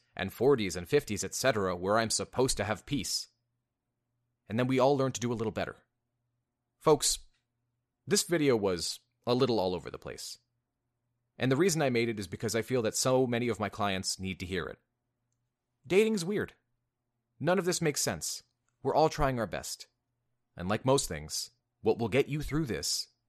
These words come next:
is patience, trust, and self-love. I hope this video spoke to you and helped you feel a little better about your situation, whatever it may be. As always, if you'd like to coach with me, just visit thelovechat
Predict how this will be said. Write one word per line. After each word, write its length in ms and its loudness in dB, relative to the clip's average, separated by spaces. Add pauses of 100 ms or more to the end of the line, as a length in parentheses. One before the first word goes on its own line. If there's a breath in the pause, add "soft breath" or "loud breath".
(480)
is 120 -6
patience, 680 -4 (640)
trust, 520 0 (920)
and 100 -6
self-love. 640 -2 (1500)
I 80 -8
hope 140 -2
this 140 -2
video 220 2
spoke 320 -2
to 80 -10
you 140 -4
and 140 -6 (160)
helped 300 -2
you 80 -2
feel 440 -2
a 60 -8
little 180 2
better 240 2
about 160 0
your 100 -4
situation, 600 -6
whatever 320 0
it 80 -2
may 140 -2
be. 300 -8 (760)
As 200 2
always, 320 2
if 120 -8
you'd 120 -4
like 120 -2
to 60 -6
coach 260 -2
with 140 0
me, 160 -4
just 240 -4
visit 240 -4
thelovechat 520 -2